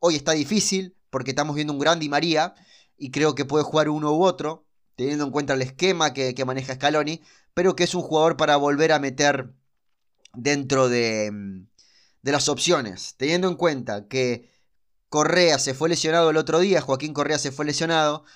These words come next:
es para pensar en, en la vuelta de, de Lucas Ocampos. Tenemos lesionado a Acuña, tenemos lesionado a Montiel, a Cuti Romero. Cuti ya sabemos que no llega. Eh, Montiel y Acuña esperemos que sí, pero no jugaron el último partido frente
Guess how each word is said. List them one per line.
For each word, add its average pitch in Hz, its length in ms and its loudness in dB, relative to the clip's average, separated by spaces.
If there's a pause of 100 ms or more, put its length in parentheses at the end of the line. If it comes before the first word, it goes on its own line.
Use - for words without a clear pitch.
(340)
es 165 180 -2
para 147 260 2
pensar 139 380 0
en, 127 200 -2
en 131 60 -4
la 131 120 4
vuelta 127 420 2
de, 110 200 -4
de 117 120 -2
Lucas 120 320 -4
Ocampos. 95 480 -6
Tenemos 139 640 -6
lesionado 143 480 0
a - 20 4
Acuña, 226 460 -2
tenemos 143 280 -6
lesionado 139 360 -2
a 135 40 0
Montiel, 170 460 0
a 135 100 0
Cuti 135 240 -6
Romero. 208 460 0 (380)
Cuti 165 240 -2
ya 143 100 -2
sabemos 143 300 -2
que 139 100 -4
no 143 80 -2
llega. 196 460 0 (340)
Eh, 135 240 0
Montiel 143 400 -2
y 170 60 2
Acuña 160 360 -2
esperemos 143 440 -4
que - 120 -6
sí, 247 360 -2
pero 143 420 -4 (240)
no 147 160 -2
jugaron 143 440 0
el 139 100 -2
último 139 320 -2
partido 139 420 0
frente 135 800 -2